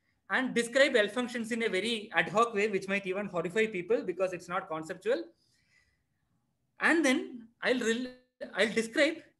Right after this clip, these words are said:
uh, so then we can define the L function of the original representation pi as a product of the local L functions. And then again, it is not going to converge at all unless the representation is automorphic. And we will discuss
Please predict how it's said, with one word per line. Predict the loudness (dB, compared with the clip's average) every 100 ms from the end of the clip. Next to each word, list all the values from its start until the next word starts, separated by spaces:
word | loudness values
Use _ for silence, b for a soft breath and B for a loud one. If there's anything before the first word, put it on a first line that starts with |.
| _ _ _ -4
uh, | 0 2 2 -2 -8 _ _ -20
so | -10 -2
then | 2 2
we | 2
can | 0 0
define | 0 0 4
the | 2 2 -14 _ -18 -6 0
L | 2
function | 2 0 0
of | 0 0
the | 0 -2 -2
original | 0 2 2 2
representation | 0 0 -2 -2 -2 -2
pi | 0 2 2
as | 0
a | -2
product | 2 2 2 0
of | 0
the | 0
local | 0 0 0
L | -2
functions. | -2 -8 -6 -6 -8 b b b b b
And | 0 2
then | 2 2
again, | 0 -2
it | -2 -2
is | 0
not | 0 0 2
going | 0 0
to | -4
converge | -4 2 2 2
at | 2
all | 2 0 -2
unless | -4 0 0
the | 0 -2
representation | -2 -4 -4 -6 -8
is | -8
automorphic. | -8 -6 -4 -4 -6 -12 _ _ _ _ _ _ _ _ _ _ _
And | 0 2 2
we | 0 -2
will | -2 -4 -12 _ _ _ -20 -6
discuss | -2 -2 2 2 2 -8